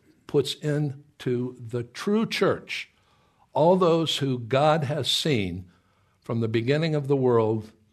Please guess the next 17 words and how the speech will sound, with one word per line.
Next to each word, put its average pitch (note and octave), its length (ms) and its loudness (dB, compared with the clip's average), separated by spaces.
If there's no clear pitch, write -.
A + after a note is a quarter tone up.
who A#2 180 0
are A#2+ 160 4
elect, A#2+ 640 0
who - 80 -4
have A2 160 -4
been A2+ 160 -4
justified A#2 760 -6
by A2 160 -6
faith D3 600 -4
and G#2 160 -10
faith A2 480 -8
alone. G2 420 -4
He - 120 -8
goes C#3+ 240 0
on A#3+ 260 2
to G2 120 -4
say, A2 580 0